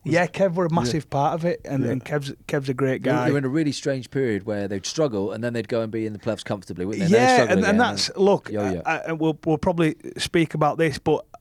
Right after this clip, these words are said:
Speaker 2: how it ended at Leeds was, was a real sad note, because friends with a lot of people in, in the club now, still am, Gary Everington,
Speaker 3: Mm.
Speaker 2: Rob Oates, all the, P-, Paul Caddick, and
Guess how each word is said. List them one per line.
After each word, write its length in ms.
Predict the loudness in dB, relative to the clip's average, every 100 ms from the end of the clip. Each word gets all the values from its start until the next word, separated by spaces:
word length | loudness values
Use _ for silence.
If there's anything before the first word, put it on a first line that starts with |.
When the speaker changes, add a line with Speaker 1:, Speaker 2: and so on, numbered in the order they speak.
| 0
Speaker 2:
how 180 | 0 2
it 60 |
ended 320 | 0 0 2 2
at 140 | 2
Leeds 360 | 2 2 2 0
was, 460 | 0 -2 -4 -8 0
was 180 | 2 6
a 60 |
real 200 | 6 4
sad 300 | 2 0 2
note, 200 | 2 2
because 380 | 0 0 0 0 -12 -20 -20 -20 _
friends 360 | -2 2 2 4
with 160 | 2
a 40 | 4
lot 180 | 2 0
of 80 |
people 380 | -2 -2 0 0
in, 180 | 0 0 -2
in 140 | -2
the 60 | -2
club 300 | -2 -2 0
now, 420 | 2 2 0 -2
still 320 | -6 -2 0 2
am, 220 | 2 0
Gary 240 | 0 2
Everington, 680 | 0 -2 -6 -4 -4 -4 -6 -8
Speaker 3:
Mm. 100 | -16 -6
Speaker 2:
Rob 260 | -2 0
Oates, 380 | 2 4 2 0
all 160 | 0 2
the, 180 | 0 -4 _ _ _ -20 _ _ _ _ _ _
P-, 100 | -16 -12
Paul 220 | -2 -2 0
Caddick, 400 | -2 0 -2 -4 -20 -20 _ -6
and 240 | -2 -2